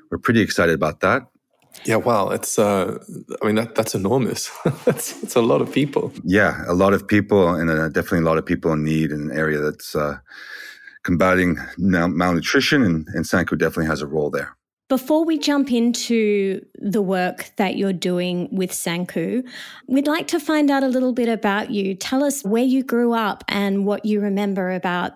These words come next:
Speaker 3: those early years of your life.
Speaker 1: Yeah, I actually was born in, in Spain, um, although my parents are, are American, but,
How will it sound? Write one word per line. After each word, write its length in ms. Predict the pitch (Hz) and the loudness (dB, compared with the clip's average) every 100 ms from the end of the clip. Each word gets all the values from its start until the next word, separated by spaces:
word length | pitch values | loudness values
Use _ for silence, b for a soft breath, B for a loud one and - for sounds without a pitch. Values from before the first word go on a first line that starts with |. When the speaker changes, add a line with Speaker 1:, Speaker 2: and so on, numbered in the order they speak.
| _ _ - | _ _ -2
Speaker 3:
those 240 | 202 196 | 0 0
early 300 | 214 214 214 | -2 0 0
years 280 | 190 185 175 | 0 -2 -2
of 140 | 165 | -2
your 140 | 185 180 | -2 -4
life. 500 | 85 - - - B B B - | -4 -6 -10 -18 B B B 0
Speaker 1:
Yeah, 160 | 151 | 2
I 60 | 147 | 4
actually 400 | 156 - 190 165 | 2 2 4 4
was 200 | 120 107 | 4 2
born 640 | 85 117 113 110 104 101 - | 2 4 6 6 4 2 0
in, 520 | 101 95 90 87 90 - | 2 2 2 0 -2 -4
in 160 | 90 85 | -2 -2
Spain, 720 | - - 101 110 78 95 101 - | -2 2 4 4 2 0 -4 -6
um, 400 | 87 82 78 78 - | -4 -2 -2 -6 -6
although 200 | 90 90 | -2 0
my 160 | 85 78 | 2 0
parents 400 | - 87 80 - | 0 0 0 2
are, 300 | 82 76 - _ _ - | 2 2 -4 _ _ -6
are 160 | 80 | -2
American, 500 | 76 80 78 - 73 | 0 0 0 -4 -6
but, 180 | 67 | -4